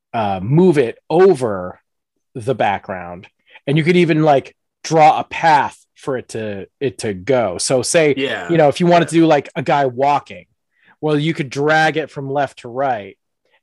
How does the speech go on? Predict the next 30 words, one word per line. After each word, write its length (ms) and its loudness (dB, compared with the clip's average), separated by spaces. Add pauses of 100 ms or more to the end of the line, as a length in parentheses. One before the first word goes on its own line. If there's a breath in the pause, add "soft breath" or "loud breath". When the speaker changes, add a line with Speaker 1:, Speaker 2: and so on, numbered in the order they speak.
Speaker 1:
and 100 -12
he 120 -4
would 140 0
just 300 -8
repeat 400 -6
his, 240 -6 (220)
his 200 -16
walk 300 -2
cycle, 600 -8 (640)
and 500 -4
Speaker 2:
Mm-hmm. 140 -20
Speaker 1:
it's 360 -6
gonna, 280 -4
like, 280 -6
just 300 -14
go 280 -2
from 400 -10
left 340 -6
to 60 -4
right 320 2
because 300 -10
you 100 -8
dragged 440 -8
it 100 -12
from 120 -14
left 200 -10
to 80 -6
right 320 -6
and 80 -10
you 260 -10